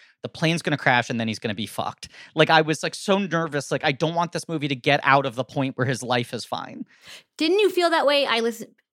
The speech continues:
Speaker 2: listen to your guys' Back to the Future. Didn't Back to the Future stress you out then? 'Cause when I was little, the things, this made me, these movies were comforting in a way that movies that just caused, where the characters were feeling anxiety, actually is what caused me anxiety. Things going wrong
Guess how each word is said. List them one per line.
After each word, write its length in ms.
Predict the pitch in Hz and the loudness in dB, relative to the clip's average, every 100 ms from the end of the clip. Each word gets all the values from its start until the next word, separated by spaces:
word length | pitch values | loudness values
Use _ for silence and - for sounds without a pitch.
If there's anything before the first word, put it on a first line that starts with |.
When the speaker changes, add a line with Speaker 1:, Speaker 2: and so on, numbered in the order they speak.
| _ - | _ -6
Speaker 2:
listen 180 | 208 220 | 0 2
to 60 | |
your 80 | 196 | 4
guys' 120 | 185 | 2
Back 180 | 196 190 | 2 -2
to 60 | 208 | -2
the 20 | |
Future. 220 | 240 233 | -4 -2
Didn't 480 | 208 254 269 - 202 | 2 4 2 -2 0
Back 160 | 233 240 | 0 0
to 60 | |
the 80 | 254 | -2
Future 260 | 240 226 254 | -2 -2 -4
stress 320 | - 262 262 | 0 -2 0
you 80 | 262 | 0
out 220 | 262 - | 0 -2
then? 240 | 269 285 | -2 -2
'Cause 260 | 277 262 214 | 2 2 4
when 140 | 269 | 2
I 160 | 254 285 | 2 2
was 160 | 349 285 | 0 0
little, 300 | 254 247 214 | 0 0 0
the 100 | 220 | 0
things, 420 | 247 262 254 247 - - - | 2 2 2 -2 -16 -14 0
this 400 | 311 359 - - | 2 2 -2 0
made 220 | 277 226 | 2 4
me, 260 | 247 240 - | 2 2 -2
these 260 | 190 262 294 | -2 2 4
movies 400 | 294 254 240 185 | 4 4 2 2
were 120 | 208 | -2
comforting 640 | - 214 214 208 190 185 180 | 0 0 0 -2 -2 -4 -2
in 100 | 202 | 0
a 40 | |
way 200 | 190 196 | 2 2
that 240 | 190 190 - - - | 2 -2 -4 -20 0
movies 340 | 226 233 254 202 | 4 6 4 4
that 260 | 220 208 | 2 0
just 300 | - 220 - | -6 -8 -8
caused, 580 | - 220 196 196 180 - _ | -6 0 0 0 -4 -16 _
where 120 | 214 | -2
the 180 | 220 220 | 0 -2
characters 380 | - 233 226 233 | -2 0 2 0
were 100 | 214 | -2
feeling 220 | 220 202 | -2 -4
anxiety, 880 | 151 190 175 175 185 220 240 254 262 - _ - | -2 -2 -2 0 0 -2 -2 -4 -6 -10 _ 0
actually 440 | 202 - 190 190 | 0 0 -4 -2
is 100 | 180 | -4
what 240 | 180 - - | -4 -4 -4
caused 260 | 175 151 | -4 -4
me 100 | 175 | -4
anxiety. 500 | 170 175 160 147 113 - - | -4 -4 -4 -6 -10 -14 -4
Things 320 | - 311 311 240 | 4 6 4 4
going 320 | 262 233 208 | 4 4 2
wrong 640 | 202 202 190 165 160 147 | 2 2 0 -2 -8 -14